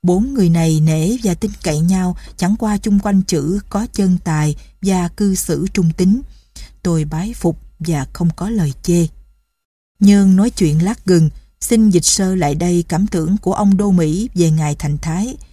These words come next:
cho thấy ông có con mắt biết người, chớ không sớn sát như nhiều ông khác. Qua đây là truyền bá văn minh, mà bản thân chỉ biết lo cho nước họ. Tiền ông bỏ túi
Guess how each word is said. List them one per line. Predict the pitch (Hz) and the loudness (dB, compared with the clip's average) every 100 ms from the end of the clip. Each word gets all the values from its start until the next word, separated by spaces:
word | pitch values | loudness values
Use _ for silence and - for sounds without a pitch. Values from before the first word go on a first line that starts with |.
| _ _ - | _ _ -4
cho | 202 | -4
thấy | - 196 233 - | -2 -2 -2 -2
ông | 196 180 | 0 0
có | 180 175 233 | -2 -4 -4
con | - 185 | -2 0
mắt | 214 - - | 0 -2 -4
biết | 214 277 190 | -2 -2 0
người, | 170 165 156 - _ | 2 2 0 -8 _
chớ | 185 185 | -2 0
không | 240 202 170 156 | -2 -2 0 0
sớn | - 180 214 | -2 -2 -2
sát | - 233 269 - _ | -2 -4 -6 -10 _
như | 196 190 | 2 2
nhiều | 170 175 160 | 2 2 0
ông | 180 170 | -2 -4
khác. | - 254 - - _ _ _ _ _ _ _ _ _ _ _ _ _ _ _ _ _ _ _ _ _ _ _ - - | -4 -10 -12 -20 _ _ _ _ _ _ _ _ _ _ _ _ _ _ _ _ _ _ _ _ _ _ _ -20 -8
Qua | 233 208 | -2 -2
đây | 208 208 208 | 0 2 2
là | 180 175 160 160 165 - _ _ - | 2 2 2 0 -4 -12 _ _ 2
truyền | 170 151 151 | 4 4 2
bá | 160 208 226 | -2 -2 -2
văn | 196 190 | 0 2
minh, | 190 190 185 - - _ - | 4 2 -2 -10 -20 _ -2
mà | 190 190 185 175 | 2 2 2 -2
bản | - 160 233 | -2 -4 -2
thân | 233 208 196 196 | 0 2 2 4
chỉ | 165 | 2
biết | 180 254 - | 0 -4 -4
lo | 190 185 170 | -2 -2 -2
cho | - 165 160 | -4 -2 2
nước | 170 247 | 2 0
họ. | - 170 139 147 - - _ _ _ | -4 -4 -2 -4 -8 -16 _ _ _
Tiền | 196 180 175 | 4 4 4
ông | 214 202 | 2 2
bỏ | 147 | 2
túi | - - 196 247 | -2 -2 0 -2